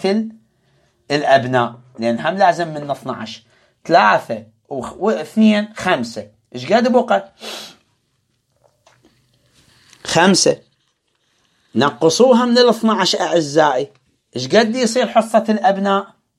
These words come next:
تصير حصتهم سبعة.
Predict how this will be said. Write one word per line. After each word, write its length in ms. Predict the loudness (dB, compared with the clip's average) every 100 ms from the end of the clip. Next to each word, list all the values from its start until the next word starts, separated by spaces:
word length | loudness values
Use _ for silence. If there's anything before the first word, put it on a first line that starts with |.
| -16
تصير 480 | -14 -10 -6 -6 -6
حصتهم 840 | -10 -8 -4 -4 0 0 -2 -10 _ _ _
سبعة. 380 | -8 -4 -4 -6